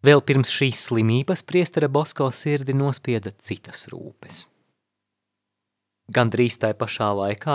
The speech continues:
Romā nomira liels viņa atbalstītājs kardināls Berardi. Valdība slēdza iesākto oratorijas skolu un draudēja tāpat slēgt arī ģimnāziju.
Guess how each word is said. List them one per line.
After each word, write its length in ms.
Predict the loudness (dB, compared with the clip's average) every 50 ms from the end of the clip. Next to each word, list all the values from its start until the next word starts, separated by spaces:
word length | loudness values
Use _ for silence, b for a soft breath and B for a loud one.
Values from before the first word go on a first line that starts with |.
| 0 0
Romā 300 | 0 0 2 2 2 2
nomira 460 | 2 2 2 0 0 0 0 0 0 0
liels 320 | 0 2 0 0 0 0
viņa 220 | 0 0 0 0 0
atbalstītājs 1000 | -2 -4 0 2 2 2 2 0 -2 -4 -4 -6 -2 -2 0 0 2 2 2 0 0 _ -4
kardināls 600 | -4 -4 -2 0 0 0 2 2 2 2 0 -2
Berardi. 640 | -4 -4 -4 -2 -2 -4 -4 -6 -10 -10 -10 -12 -12 -16 _ _ _ _ _ _ _ _ _ _ _ _ _ _ _ _ _ _ _ _ _ _
Valdība 520 | 2 4 4 4 4 2 0 0 0 -2 -2
slēdza 380 | 0 2 2 2 2 2 0 -2
iesākto 600 | 0 0 0 2 2 2 0 0 0 0 0 2 2 2
oratorijas 640 | 0 0 -2 _ -2 0 0 0 -2 -2 4 6 6 6
skolu 480 | 6 4 -4 -6 -6 -4 -6 -6 -10 -14 _ _ _ _ _ _ _ _ _ _ _ _ -2
un 180 | -2 0 2
draudēja 460 | 2 2 2 4 4 2 0 0 2 2
tāpat 400 | 0 0 2 -2 -4 -2 -2 -2
slēgt 320 | 0 0 -2 -2 -2 -6
arī 160 | -6 -6 -6
ģimnāziju. 800 | -6 -4 -4 -4 -4 -6 -8 -10 -12 -10 -10 -10 -10 -10 -12 -14